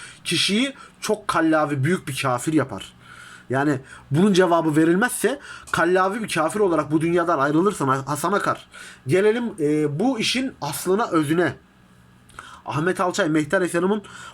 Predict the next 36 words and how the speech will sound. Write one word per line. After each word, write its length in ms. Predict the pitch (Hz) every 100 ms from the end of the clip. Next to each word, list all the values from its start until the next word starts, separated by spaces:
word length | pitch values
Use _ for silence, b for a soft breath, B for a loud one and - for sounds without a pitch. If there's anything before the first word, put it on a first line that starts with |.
| -
ortaya 340 | 156 147 196 208
koyduğu 360 | 185 156 202
bir 80 | 196
hakikat. 640 | 151 139 147 160 - - - B B B B B B -
Kur'an-ı 360 | 170 175 208
Kadim'i 320 | - 175 202
okuyup 440 | 208 151 - 196 -
da 180 | 110 b b -
ruhuna 380 | 139 156 180 214
geri 320 | 156 165 180
dönülmez 420 | 170 180 180 208
çizelgesi 500 | - 151 165 170 -
asamayan 540 | 156 151 180 180 165 135
adam 320 | 143 147 202 - B B B B
Risale-i 600 | 135 - 196 214 208 156
Nur 200 | 165 202
ile 220 | 190 269 - - 131
ne 200 | 175 165
derece 360 | 156 156 180
hidayet 380 | 147 143 160 -
bulur 140 | 131
Hasan 240 | 120 120 147
Akar? 340 | 139 98 - - - - B B B B B B B B _ _ -
Hidayet 400 | 160 175 196 196
bulur 180 | 196 208
kısmında 400 | 202 202 208 214
değiliz. 400 | 240 208 143 -
Ne 280 | 123 143 185
derece 360 | 202 196 185 165
hidayet 360 | 160 160 147
bulur 140 | 139 143
onu 180 | 156
da 40 | 165
ortaya 300 | 147 147 139
koyman 360 | 139 131 123
lazım. 280 | 117 107 95